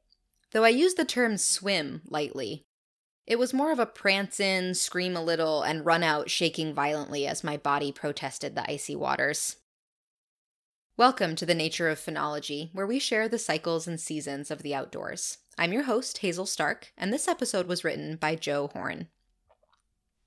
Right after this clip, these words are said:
Late May in Maine can be a sensory overload for the observant naturalist. Every week there is more to see as warmth takes hold of our northern climate. Flowers pop, trees leaf out, and the world rapidly transitions from mud season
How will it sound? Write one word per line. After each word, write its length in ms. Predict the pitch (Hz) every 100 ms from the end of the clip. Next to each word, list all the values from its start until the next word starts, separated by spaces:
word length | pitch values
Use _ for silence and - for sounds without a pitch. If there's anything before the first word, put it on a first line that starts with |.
| _ _ _ _ _
Late 240 | 214 311 -
May 340 | 214 202 202
in 140 | 190 175
Maine 420 | 160 156 151 170
can 180 | 196 180
be 120 | 165
a 60 |
sensory 600 | - - 180 180 202 185 -
overload 600 | 151 151 151 151 143 -
for 140 | -
the 120 | 160 151
observant 480 | 147 143 147 143
naturalist. 760 | 147 147 - - - - - - _ _ _ _ _ _ _ 202
Every 220 | 208 285
week 320 | 226 233 -
there 160 | 175 156
is 140 | 156
more 200 | 156 165
to 120 | 180
see 420 | 170 - 143 143 165
as 160 | 156 -
warmth 400 | 160 196 - -
takes 300 | 214 208 -
hold 360 | 175 165 156
of 120 | 147 147
our 100 | 143
northern 420 | 147 143 151 147
climate. 520 | - 151 156 139 - _ _ _ _
Flowers 440 | 175 160 175 170
pop, 400 | - 175 175 - - -
trees 400 | 247 233 214 214
leaf 240 | 208 214
out, 240 | 196 190 - - - -
and 140 | 196
the 80 | 180
world 400 | 180 214 208 185
rapidly 440 | 196 214 220 220
transitions 680 | 214 208 196 160 - 151 151
from 240 | - 151 156
mud 240 | 226 156
season 500 | - 139 123 107